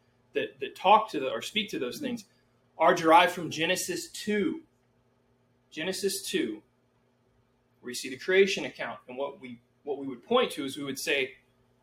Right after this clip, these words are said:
"The man is created first." We're gonna, we're gonna come back to this later, 'cause Paul uses this very reasoning.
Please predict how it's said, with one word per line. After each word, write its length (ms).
"The 60
man 240
is 100
created 440
first." 640
We're 120
gonna, 240
we're 120
gonna 100
come 240
back 220
to 80
this 200
later, 400
'cause 120
Paul 340
uses 320
this 140
very 260
reasoning. 460